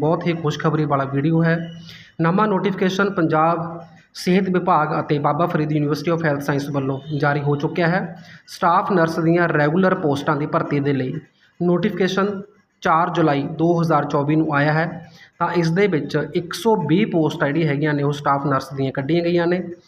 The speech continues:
ਇਹਦੇ ਲਈ ਸਟੱਡੀ ਮਟੀਰੀਅਲ ਬਹੁਤ ਹੀ ਉੱਚ ਕੁਆਲਿਟੀ ਦਾ ਪੰਜਾਬੀ ਮਾਂ ਬੋਲੀ ਅਤੇ ਇੰਗਲਿਸ਼ ਵਿੱਚ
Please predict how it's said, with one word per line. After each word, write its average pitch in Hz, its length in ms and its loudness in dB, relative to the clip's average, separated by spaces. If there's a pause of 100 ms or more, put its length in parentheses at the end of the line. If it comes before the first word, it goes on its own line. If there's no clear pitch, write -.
(360)
ਇਹਦੇ 175 200 2
ਲਈ 214 140 2
ਸਟੱਡੀ 180 340 0
ਮਟੀਰੀਅਲ 190 500 2
ਬਹੁਤ 160 380 0
ਹੀ 185 120 2
ਉੱਚ 175 200 -2
ਕੁਆਲਿਟੀ 147 420 0
ਦਾ 151 160 0
ਪੰਜਾਬੀ 151 560 0
ਮਾਂ 139 220 2
ਬੋਲੀ 160 380 0
ਅਤੇ 135 160 -2 (520)
ਇੰਗਲਿਸ਼ 190 340 -2
ਵਿੱਚ 143 200 -2